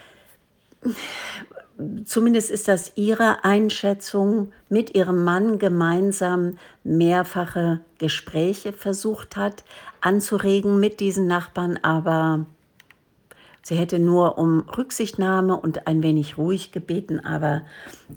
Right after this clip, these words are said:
das sei alles nicht zustande gekommen. Und sie sagt, wir waren nette, lustige Menschen, bevor wir hierher gezogen sind.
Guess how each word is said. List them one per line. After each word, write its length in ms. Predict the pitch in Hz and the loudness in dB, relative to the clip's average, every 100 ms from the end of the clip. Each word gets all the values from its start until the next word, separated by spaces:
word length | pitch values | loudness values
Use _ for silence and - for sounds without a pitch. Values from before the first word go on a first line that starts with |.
| - | -8
das 220 | 175 180 - | 0 0 2
sei 240 | 147 - | -2 -2
alles 500 | 147 156 165 - - - | 0 2 2 0 -8 0
nicht 380 | 196 254 - | 2 0 -2
zustande 500 | - 196 - 208 262 | -4 -4 0 0 0
gekommen. 440 | 233 226 214 226 208 | 0 -2 0 0 0
Und 260 | 202 202 - - - | -2 -2 -6 -20 -16
sie 140 | - 233 | -4 -2
sagt, 300 | 262 262 247 | -2 0 2
wir 160 | 214 | 2
waren 340 | 208 254 233 208 | 2 2 2 2
nette, 280 | 285 302 | 0 0
lustige 540 | 254 240 262 - 226 214 | 0 0 0 -4 -2 0
Menschen, 460 | 208 220 285 262 | 0 0 -2 0
bevor 400 | 196 190 - 190 | 2 0 2 0
wir 160 | 185 190 | 2 0
hierher 480 | 180 185 180 220 330 | 0 0 0 0 0
gezogen 600 | 262 - - 175 175 175 | -2 -2 -2 -2 0 -2
sind. 420 | 160 165 190 262 | 0 0 0 -2